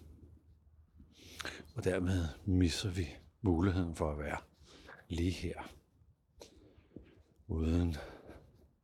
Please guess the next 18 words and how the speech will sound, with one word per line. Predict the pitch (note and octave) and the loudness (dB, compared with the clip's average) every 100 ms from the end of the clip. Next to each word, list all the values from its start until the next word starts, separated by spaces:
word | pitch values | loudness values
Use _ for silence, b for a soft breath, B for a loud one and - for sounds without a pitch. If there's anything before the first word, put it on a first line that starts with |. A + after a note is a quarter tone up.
| _ b b b b b b b _ | _ b b b b b b b _
en | - E2 - | -4 -4 -4
attachment | - - - - E2 - - F#2+ F2+ | -8 -8 -4 0 0 0 -4 -2 -4
til | - F#2+ | -2 -4
fremtiden | - D2 - - C#3 G2 B2 | -2 -4 -4 -2 -2 -2 -4
eller | - D#2+ D#2 D2 C#2 | -4 -4 -2 -4 -6
fortiden. | C#2+ - C#2+ C#2+ - - - - _ - _ _ _ - - _ _ - _ _ - - B B B B B | -6 -4 -4 -6 -8 -10 -18 -20 _ -20 _ _ _ -20 -20 _ _ -20 _ _ -20 -20 B B B B B
Og | F2 | -2
det | F2 | 2
er | D#2 | 2
også | D#2 | 2
sådan | F#2+ F#2 | 2 2
lidt | F#2 F2 - - - _ _ _ _ b b b b b b _ _ _ | 2 0 -4 -10 -12 _ _ _ _ b b b b b b _ _ _
det, | G2+ G2 | 4 6
det | A2 | 4
handler | F#2+ F2 F2+ | 4 2 2
om, | F2 E2 E2 | 2 0 -2
at | F2 D#2 | -4 -4
være, | E2 D#2 | -2 -2